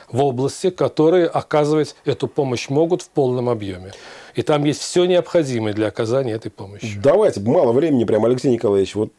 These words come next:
Speaker 2: э, еще раз четко. Главные признаки, когда человек понимает, что, вернее, человек не понимает, но, э, возникают проблемы с сердцем, да, а человек не обращает на это внимания. На что
Speaker 1: Ну,
Speaker 2: нужно обратить внимание там?
Speaker 1: прежде всего, человек начинает замечать, что у него появляется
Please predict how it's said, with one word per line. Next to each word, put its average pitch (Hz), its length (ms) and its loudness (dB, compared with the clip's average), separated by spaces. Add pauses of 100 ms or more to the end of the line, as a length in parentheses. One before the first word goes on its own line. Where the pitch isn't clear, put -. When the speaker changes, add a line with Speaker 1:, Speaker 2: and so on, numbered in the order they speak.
Speaker 2:
э, 120 320 0
еще 131 240 0
раз 135 140 2
четко. - 400 -4
Главные 120 880 0
признаки, 139 560 0
когда 101 320 0
человек 107 380 -2
понимает, 135 500 0
что, 107 300 -2 (300)
вернее, 131 180 4
человек 170 260 0
не 160 180 0
понимает, 147 600 2
но, 107 180 0 (320)
э, 53 80 -6 (800)
возникают 127 560 0
проблемы 143 500 2
с - 60 -12
сердцем, 95 680 -2
да, 151 240 2 (320)
а 98 60 -12
человек 143 260 0
не 127 80 2
обращает 107 460 0
на 110 60 2
это 107 180 -2
внимания. 101 560 -4
На 120 100 0
что 151 160 -2
Speaker 1:
Ну, 139 60 4
Speaker 2:
нужно 120 160 2
обратить 101 400 -2
внимание 101 360 -2
там? 110 160 -14
Speaker 1:
прежде 151 400 0
всего, 113 440 -2
человек 165 580 0
начинает 170 500 2
замечать, 143 540 0
что - 220 -2
у 143 60 0
него 139 260 2
появляется 151 760 0